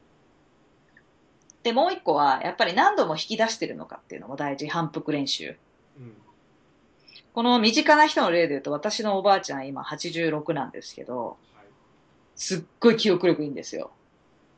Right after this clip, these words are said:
Speaker 2: へー。
Speaker 1: びっくりするほど今八十六だとしたら、当時六十歳ぐらいの時の行っ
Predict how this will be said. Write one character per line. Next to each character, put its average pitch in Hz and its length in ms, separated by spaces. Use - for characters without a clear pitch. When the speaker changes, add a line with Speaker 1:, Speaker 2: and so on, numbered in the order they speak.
Speaker 2:
へ 120 40
ー。 117 840
Speaker 1:
び 202 120
っ - 100
く 240 140
り 226 100
す 214 80
る 196 60
ほ 196 60
ど 185 80
今 175 140
八 175 280
十 196 120
六 185 160
だ 160 120
と 127 120
し - 80
た - 100
ら、 135 360
当 226 240
時 151 100
六 160 240
十 202 100
歳 196 280
ぐ 185 80
ら 170 140
い 139 40
の 120 80
時 139 240
の 143 320
行 175 140
っ - 40